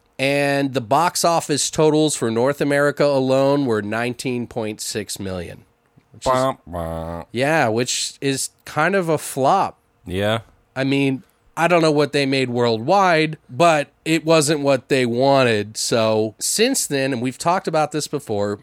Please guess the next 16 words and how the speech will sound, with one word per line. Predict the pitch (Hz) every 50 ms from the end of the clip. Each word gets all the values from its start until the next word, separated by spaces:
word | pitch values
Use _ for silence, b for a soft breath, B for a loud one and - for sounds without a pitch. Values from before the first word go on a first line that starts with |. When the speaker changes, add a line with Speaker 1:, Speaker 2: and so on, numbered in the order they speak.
| _ -
Speaker 1:
and | 117 117
I've | 123 120 -
posted | - - 175 170 160 - - 143 127 120
all | 117 110 110 110
over | 107 104 98 104
our | 98 -
social | - 113 104 92 - - 104
media | 101 98 95 90 90 90
'cause | - 107 95
I'm | 98 104 101
a | 98
fucking | - - 113 101 - 104 98 -
huge | 110 107 104 104 92 85 - - _
The | - 107 107 110 101
Thing | - - 104 101 98 98 92
fan. | 92 - - 113 101 87 85 85 - 120